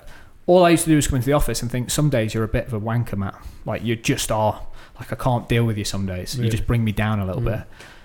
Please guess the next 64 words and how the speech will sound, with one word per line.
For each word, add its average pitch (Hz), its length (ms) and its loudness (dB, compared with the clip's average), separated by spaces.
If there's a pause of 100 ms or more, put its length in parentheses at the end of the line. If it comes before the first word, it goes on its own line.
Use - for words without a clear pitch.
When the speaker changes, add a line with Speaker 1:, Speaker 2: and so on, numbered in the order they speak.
(400)
Speaker 1:
Until 180 340 4
one 165 200 4
day 156 160 4
we 120 80 2
just 123 140 -2
had 156 120 2
a, 151 80 4
like, 127 200 0
I 160 40 -2
was 131 100 -2
like, 156 100 0
"Matt, 175 140 0
what's - 100 -4
going 165 240 4
on? 113 220 0 (120)
Like, 113 280 -8 (460)
I 139 40 0
don't 170 120 4
understand 180 260 2
what 156 80 4
it 147 80 4
is." 135 240 2
It's 120 100 -6
like, 123 240 0 (400)
"I - 60 -8
can't 160 380 2
judge 131 360 4
you 127 60 2
sometimes." 113 500 -2
And 123 80 0
I 135 60 0
class 151 220 0
myself 139 240 0
as 120 40 0
a 131 60 0
really 131 140 2
good 123 260 0
judge 127 160 0
of 120 80 -6
character. 135 420 0 (560)
Uh, 131 40 -2 (120)
and 143 80 0
then, 139 200 2
then 151 120 2
we 151 80 4
just 147 180 0
had 156 120 2
an 151 80 -2 (120)
open, 151 240 2
frank 147 200 -2
conversation. 147 500 -2 (680)
And - 100 -4
it - 60 -8
hit 190 200 2
me 180 60 2
like 151 160 0
a 143 40 2
ton 143 160 0
of 127 80 -2
bricks 120 340 -2
Speaker 2:
Mm. 127 160 -6
Speaker 1:
out 131 140 0
of 117 100 -8
fear. 101 400 -2